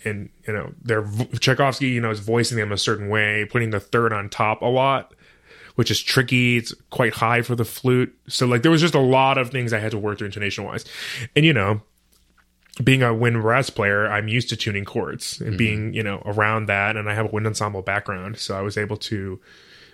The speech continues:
Speaker 1: um, you know, really nail that. And I think that that was something that helped me score some points, 'cause that's a hard thing to do. And if you're not good at tuning chords, you can't, <laughs> it, it, it, it can't,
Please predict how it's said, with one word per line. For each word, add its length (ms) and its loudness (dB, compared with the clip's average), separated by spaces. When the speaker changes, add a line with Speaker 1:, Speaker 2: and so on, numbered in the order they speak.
Speaker 1:
um, 460 -8
you 100 -8
know, 180 -8
really 220 4
nail 280 2
that. 320 -8
And 100 0
I 80 2
think 200 -2
that 80 -4
that 180 0
was 160 -2
something 300 -4
that 240 -4
helped 340 -4
me 420 -2
score 280 -2
some 160 -4
points, 520 -2
'cause 100 4
that's 140 4
a 40 0
hard 180 4
thing 120 2
to 80 4
do. 300 2
And 120 2
if 80 -2
you're 80 0
not 300 4
good 120 2
at 80 -2
tuning 260 0
chords, 640 0
you 200 -2
can't, 340 -4
<laughs> 160 -12
it, 480 2
it, 260 -4
it, 340 -4
it 200 -2
can't, 340 0